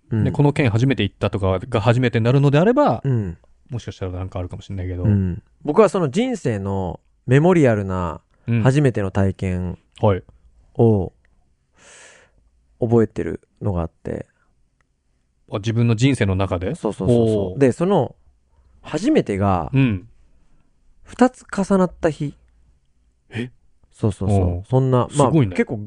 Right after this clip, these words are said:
Speaker 1: 確率的には珍しい
Speaker 2: はいはいはい。
Speaker 1: のが、
Speaker 2: うん。
Speaker 1: 初めて、
Speaker 2: うん。
Speaker 1: エッ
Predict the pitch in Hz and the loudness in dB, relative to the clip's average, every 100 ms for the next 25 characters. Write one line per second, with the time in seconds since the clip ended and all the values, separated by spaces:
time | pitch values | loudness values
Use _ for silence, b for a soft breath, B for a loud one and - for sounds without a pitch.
0 | - - - _ - 120 123 123 117 107 | -16 -20 -20 _ -8 -2 0 -2 -2 -2
1 | 98 101 101 - 87 - - 127 104 - | -2 -2 -2 -4 -12 -12 -2 0 0 0
2 | 101 90 101 92 - _ - 113 101 101 | -2 -2 -6 -8 -12 _ -10 -4 0 0
3 | 82 - - 127 104 95 _ _ _ _ | -2 -6 0 2 2 -2 _ _ _ _
4 | _ _ _ _ _ _ _ _ _ _ | _ _ _ _ _ _ _ _ _ _
5 | _ _ - 139 208 170 - 95 87 69 | _ _ -8 0 4 4 2 0 -2 -4
6 | - 123 110 90 _ _ _ _ _ _ | -4 0 0 -2 _ _ _ _ _ _
7 | _ _ _ _ _ _ _ _ _ _ | _ _ _ _ _ _ _ _ _ _
8 | _ - 175 | _ -2 -2